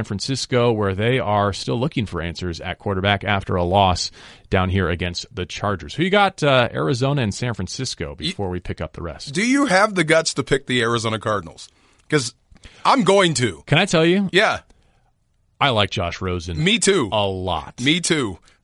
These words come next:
Speaker 2: I
Speaker 1: He's
Speaker 2: think
Speaker 1: gonna
Speaker 2: we're
Speaker 1: be,
Speaker 2: seeing the same
Speaker 1: he's
Speaker 2: thing.
Speaker 1: gonna be a problem
Speaker 2: Yes.
Speaker 1: for years to come.
Speaker 2: Down the road. If he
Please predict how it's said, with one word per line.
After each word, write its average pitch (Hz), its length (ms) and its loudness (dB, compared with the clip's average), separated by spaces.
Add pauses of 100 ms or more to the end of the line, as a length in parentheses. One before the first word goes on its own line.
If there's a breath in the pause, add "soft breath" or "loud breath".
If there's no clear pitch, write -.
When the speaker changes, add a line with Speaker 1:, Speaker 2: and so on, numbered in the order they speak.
(160)
Speaker 2:
I 139 100 2
Speaker 1:
He's 170 100 2
Speaker 2:
think 190 100 0
Speaker 1:
gonna 170 120 2
Speaker 2:
we're - 20 2
Speaker 1:
be, 143 160 2
Speaker 2:
seeing 185 160 0
the 165 80 0
same 165 240 4
Speaker 1:
he's 156 320 4
Speaker 2:
thing. - 40 -6
Speaker 1:
gonna 139 220 2
be 113 260 0
a 92 200 -4
problem 87 680 -8
Speaker 2:
Yes. 147 320 2
Speaker 1:
for 101 80 0
years 92 280 -4
to 80 100 -14
come. 78 240 -14
Speaker 2:
Down 151 380 2
the 160 80 4
road. 143 420 2
If 131 160 0
he 208 480 2